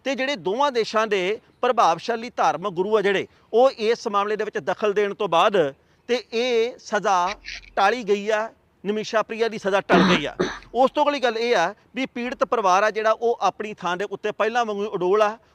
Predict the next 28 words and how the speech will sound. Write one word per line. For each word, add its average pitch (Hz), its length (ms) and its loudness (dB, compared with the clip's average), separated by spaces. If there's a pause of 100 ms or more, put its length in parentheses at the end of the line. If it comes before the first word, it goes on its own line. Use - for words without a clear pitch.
ਉਹ 233 140 4
ਕਹਿੰਦੇ 226 220 -4
ਜੀ 226 120 -8
ਕਿ 240 120 -6 (120)
ਅਸੀਂ 226 200 -6
ਮਾਫ਼ 175 260 2
ਨਹੀਂ 214 180 -4
ਕਰਨਾ। 156 320 0 (340)
ਦੂਜੀ 254 240 -4
ਗੱਲ 247 180 0
ਇਹ 226 200 2
ਆ 170 160 2 (240)
ਕਿ 277 120 0
ਜਿਹੜੇ 262 220 -2 (160)
ਯਮਨ 214 280 0
ਦੇ 247 120 2
ਵਿੱਚ 220 480 0 (260)
ਸੂਫੀ 262 500 -4
ਵਿਦਵਾਨ 214 500 0
ਸ਼ੇਖ 240 400 -2 (120)
ਹਬੀਬ 202 380 -4
ਉਮਰ 233 360 -2
ਬਿਨ 208 240 0 (160)
ਹਾਫਿਜ਼ 160 380 0 (360)
ਗੱਲਬਾਤ 196 440 2
ਕਰ 160 180 0
ਰਹੇ 214 180 2
ਆ, 180 200 2